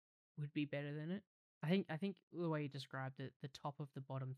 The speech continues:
third is a great example of, I don't know,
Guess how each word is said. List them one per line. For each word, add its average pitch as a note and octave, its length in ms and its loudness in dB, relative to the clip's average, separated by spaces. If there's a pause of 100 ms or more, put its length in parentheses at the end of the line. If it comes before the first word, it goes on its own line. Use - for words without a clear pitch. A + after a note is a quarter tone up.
third C3 240 -4
is C3+ 160 -6
a C3 200 -10
great B2+ 240 -8
example C3 760 -6
of, C3 220 -2 (440)
I C#4 80 8
don't D#4 120 8
know, D#4+ 220 8